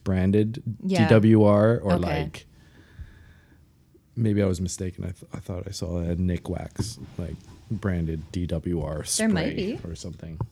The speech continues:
Speaker 2: Let me see. Um, I did a lot of this research.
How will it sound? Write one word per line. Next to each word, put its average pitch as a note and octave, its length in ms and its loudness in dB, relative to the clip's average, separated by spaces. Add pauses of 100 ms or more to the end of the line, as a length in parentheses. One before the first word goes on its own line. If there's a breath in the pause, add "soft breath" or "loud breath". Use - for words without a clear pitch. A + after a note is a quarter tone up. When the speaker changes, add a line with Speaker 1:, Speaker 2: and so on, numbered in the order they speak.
Speaker 2:
Let G3 120 -6
me G#3 120 -4
see. G3 440 -8 (1500)
Um, F#3 680 -6 (580 loud breath)
I F#3+ 120 -4
did G#3 320 -4 (260)
a F#3+ 80 -6
lot E3+ 280 -4
of E3+ 60 -4
this D#3+ 220 -6
research. D#3 720 -12